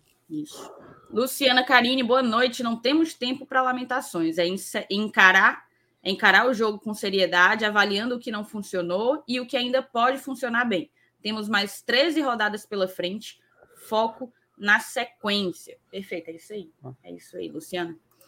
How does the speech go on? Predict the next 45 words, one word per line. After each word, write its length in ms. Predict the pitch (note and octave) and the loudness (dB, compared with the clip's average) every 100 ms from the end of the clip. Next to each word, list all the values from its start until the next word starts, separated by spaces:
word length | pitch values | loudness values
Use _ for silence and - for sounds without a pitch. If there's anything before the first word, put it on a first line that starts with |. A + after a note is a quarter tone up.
| - - _ _ | -20 -20 _ _
Ellison 340 | B3+ C#4+ - C#4+ | 4 4 4 4
Machado, 480 | C4 - A#3+ A#3+ | 4 4 4 4
"Boa 140 | A#3 B3 | 4 0
noite, 240 | B3 B3+ | -2 0
amigo. 420 | B3 A#3 B3+ G#3+ | 0 0 0 2
Já 140 | G3 G#3+ | 2 2
deixando 380 | A3+ A3+ A#3+ A3+ | 2 -2 -4 0
o 40 | |
like. 400 | F#3+ G#3 G#3 F#3+ | 6 8 6 4
Além 220 | F3+ G3 | 0 0
da 100 | A#3+ | 0
partida 360 | A#3 G#3+ A#3 A#3+ | 0 0 -2 -6
pífia 440 | - A#3 C#4+ C4 | -6 -8 -6 -6
de 140 | G#3 G#3 | -6 -4
ontem, 340 | G#3 A3+ A3+ | -4 -6 -8
ainda 260 | - G#3+ G#3 | -6 -2 -2
teve 240 | G#3 A3 | -4 -6
o 60 | A#3+ | -8
sol 240 | - G#3 | -4 -4
pra 100 | G#3+ | -4
esquentar 460 | A3 - G#3 G3 G3+ | -8 -10 -10 -4 -4
o 20 | |
espinhaço." 640 | G#3+ - A3 E3+ D#3 D#3 F3 | -4 -8 -6 -2 -4 -6 -12
Muito 220 | B3+ D4+ | -12 -12
sol, 240 | - D3+ | -12 -10
viu? 160 | D3+ F#3 | -8 -8
O 80 | F3 | -6
jogo 180 | F#3+ | -6
de 100 | A3+ | -8
quatro 300 | - A3+ A3 | -6 -6 -2
horas, 160 | F#3+ F3+ | 0 0
pra 120 | F#3+ | -2
quem 200 | F#3 F#3 | -4 -6
fica 240 | F#3 A#3 B3+ | -6 -6 -4
ali 140 | A#3+ | -2
na 100 | A3 | -4
Central 460 | G3+ G#3 G3+ F3 E3+ | -6 -8 -4 -2 0
e 40 | |
na 100 | E3+ | 0
Bossa 340 | E3+ F#3+ A3+ | -2 -4 -4
Nova, 320 | F3+ D#3+ E3+ F#3 | -4 -2 -2 -4
é 20 | |
uma 140 | F#3 | -8
coisa 440 | F#3 F3 F3 F#3+ G3 _ _ _ _ _ _ | -8 -6 -6 -8 -16 _ _ _ _ _ _
pesada. 760 | F3 G3 F3+ D3+ E3+ E3 D3+ | -2 -2 -4 -2 2 2 0